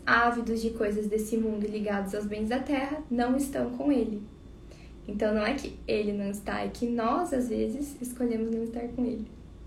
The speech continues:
Bom, e na questão mil e dezoito, última questão do Livro dos Espíritos, Kardec questiona:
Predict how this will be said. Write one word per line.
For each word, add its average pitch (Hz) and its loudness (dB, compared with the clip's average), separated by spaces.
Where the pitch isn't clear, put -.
Bom, 196 6
e 214 0
na 214 4
questão 226 4
mil 240 4
e 262 2
dezoito, 240 2
última 285 6
questão 247 6
do 240 10
Livro 226 4
dos 214 -2
Espíritos, 214 -4
Kardec 220 4
questiona: 196 2